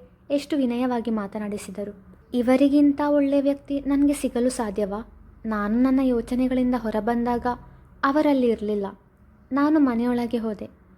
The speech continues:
ಅವರು ಎಲ್ಲರ ಜೊತೆ ನಗು ನಗುತ್ತಾ ಮಾತನಾಡುತ್ತಿದ್ದರು. "ವೃದ್ಧಿ, ನಿಂಗೆ ನಮ್ಮ ಹುಡುಗ ಇಷ್ಟ ಆದ್ನಾ?" ಎಂದು ಆರ್ಯಾಂಶ್ರವರ ತಾಯಿ ಕೇಳಿದ್ರು. ನಾನು ಹೆಚ್ಚೇನು ಯೋಚಿಸದೆ "ಹ್ಞೂ" ಅಂದೆ. ಮನೆಯಲ್ಲಿ ಎಲ್ಲರೂ ಖುಷಿಪಟ್ಟರು.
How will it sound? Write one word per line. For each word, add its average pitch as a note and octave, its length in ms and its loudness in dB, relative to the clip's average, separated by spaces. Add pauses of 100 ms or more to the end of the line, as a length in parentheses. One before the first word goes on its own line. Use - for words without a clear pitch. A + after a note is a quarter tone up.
(300)
ಅವರು D#4 240 2
ಎಲ್ಲರ B3+ 380 2
ಜೊತೆ C4 320 -2
ನಗು C#4+ 300 0
ನಗುತ್ತಾ B3+ 400 2
ಮಾತನಾಡುತ್ತಿದ್ದರು. G#3+ 960 -6 (880)
"ವೃದ್ಧಿ, C4 460 0 (100)
ನಿಂಗೆ D4 220 4
ನಮ್ಮ D4 220 4
ಹುಡುಗ A#3 220 -2
ಇಷ್ಟ A#3 340 -6
ಆದ್ನಾ?" G#3+ 460 -6 (220)
ಎಂದು A3 540 -2 (140)
ಆರ್ಯಾಂಶ್ರವರ C#4 800 0
ತಾಯಿ A3+ 280 -2
ಕೇಳಿದ್ರು. G#3 540 -6 (480)
ನಾನು A3 360 -2
ಹೆಚ್ಚೇನು C4+ 500 2
ಯೋಚಿಸದೆ B3+ 640 -2
"ಹ್ಞೂ" - 600 -4
ಅಂದೆ. G#3+ 300 -4 (600)
ಮನೆಯಲ್ಲಿ A#3+ 500 0
ಎಲ್ಲರೂ C#4 460 0
ಖುಷಿಪಟ್ಟರು. A#3 720 -6